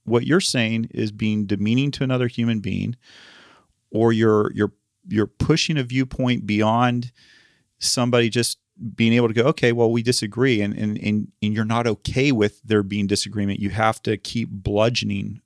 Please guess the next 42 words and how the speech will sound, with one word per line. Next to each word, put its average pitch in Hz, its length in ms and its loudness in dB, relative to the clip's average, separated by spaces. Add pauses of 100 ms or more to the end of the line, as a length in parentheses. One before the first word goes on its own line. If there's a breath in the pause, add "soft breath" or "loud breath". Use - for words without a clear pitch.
with 107 280 0
that, 104 360 -2
that - 300 -4
thought, 104 540 0 (600 loud breath)
um, 104 520 -2 (160)
until 107 340 0
you 104 160 2
kind 113 220 0
of 101 140 -2
bludgeon 110 340 4
somebody 104 340 0
into 101 200 -2
submission 101 720 -2
of, 98 320 -2
"Oh, 107 300 2
okay." 120 320 -2
Um, 107 480 0 (680 loud breath)
and 139 140 0
so 135 580 2 (720)
I 123 100 2
think 180 200 2
it's 151 160 0
important 123 460 -2
that, 107 240 2
that 104 240 -2
when 104 180 -2
people 147 260 -4
come 143 200 -2
to 127 60 2
Whole 120 200 0
Life, 101 260 0
they 104 200 -2
understand 107 600 -2
that, 104 140 0 (140)
that 101 180 -2
there 120 180 2
are 214 220 0
some 110 240 -4
expectations 101 880 -4
in 101 60 -4
the 104 80 -4
conversation, - 1080 -4